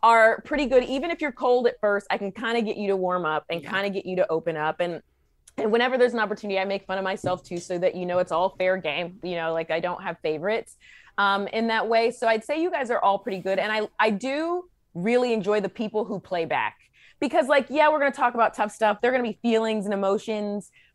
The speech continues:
Speaker 1: But I feel like we gotta be able to joke about it all, right? Like, we're all in a privileged situation to be able to be, do this show
Speaker 2: Right.
Speaker 1: and have this opportunity. So we gotta play around a little. And those who play back, whether it be me teasing them or, you know, telling tea on some, spilling tea on someone else,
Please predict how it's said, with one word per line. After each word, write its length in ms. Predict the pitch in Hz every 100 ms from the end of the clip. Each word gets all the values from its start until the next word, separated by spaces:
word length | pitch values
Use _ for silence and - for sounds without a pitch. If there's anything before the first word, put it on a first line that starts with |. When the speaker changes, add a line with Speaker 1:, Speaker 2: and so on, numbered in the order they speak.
| _
Speaker 1:
But 120 | 269
I 60 | -
feel 240 | - 294
like 220 | 285 277 -
we 160 | - 359
gotta 240 | 381 349
be 120 | 269
able 80 | 220
to 40 | 208
joke 220 | 202 190
about 220 | 175 160
it 100 | 139
all, 360 | 151 127 123 -
right? 220 | 214 233
Like, 140 | 240 254
we're 100 | 285
all 220 | 269 285
in 100 | 302
a 60 |
privileged 480 | 233 - 233 214 226
situation 400 | - 214 196 -
to 40 | 196
be 80 |
able 120 | 196 180
to 20 |
be, 220 | 196 180 - 185
do 200 | 156 196
this 200 | 190 202
show 460 | - 196 196 220 226
Speaker 2:
Right. 120 | 165
Speaker 1:
and 40 | 147
have 220 | 170 175
this 140 | 185
opportunity. 680 | 185 180 175 - 180 196 226
So 140 | 226 247
we 120 | 254
gotta 280 | 226 294 285
play 300 | - 214 196
around 320 | 180 175 175
a 40 | 165
little. 360 | 160 175 220
And 160 | 208 196
those 280 | 202 254 -
who 120 | 294
play 240 | - 220
back, 320 | 180 156 214 - _ - -
whether 240 | 214 214
it 80 | 196
be 100 | 208
me 200 | 202 175
teasing 500 | - 262 254 254 247
them 580 | 240 233 226 220 226 226 _ - -
or, 400 | 208 185 180 180
you 120 | 214
know, 240 | 196 175
telling 480 | 180 - 247 233 220
tea 280 | - 233 220
on 160 | 208
some, 160 | 202 185
spilling 260 | - 214 214
tea 120 | 220
on 100 | 202
someone 220 | 190 175
else, 420 | - 214 208 202